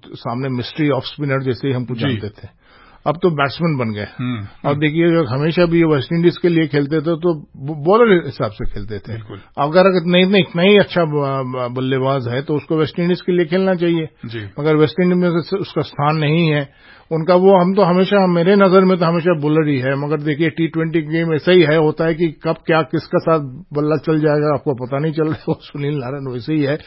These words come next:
Speaker 1: मगर एक चीज आपको कहना चाहता, कहना चाहता हूँ कि इनका जो batting का जो स्ट्रेंथ है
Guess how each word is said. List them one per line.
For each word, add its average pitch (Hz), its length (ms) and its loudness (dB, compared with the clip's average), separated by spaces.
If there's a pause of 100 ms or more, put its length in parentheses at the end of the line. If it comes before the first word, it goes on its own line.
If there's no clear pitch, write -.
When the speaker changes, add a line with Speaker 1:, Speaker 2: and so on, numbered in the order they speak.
(340)
Speaker 1:
मगर 160 180 2
एक 170 160 2
चीज 196 180 0
आपको 175 240 2
कहना 151 320 -4
चाहता, 147 260 -6
कहना 143 280 -4
चाहता 139 280 -4
हूँ 143 160 0
कि 151 240 -4
इनका 143 220 -2
जो 151 220 -2
batting 175 360 0
का 175 100 4
जो 156 180 0
स्ट्रेंथ 160 460 -2
है 107 200 -6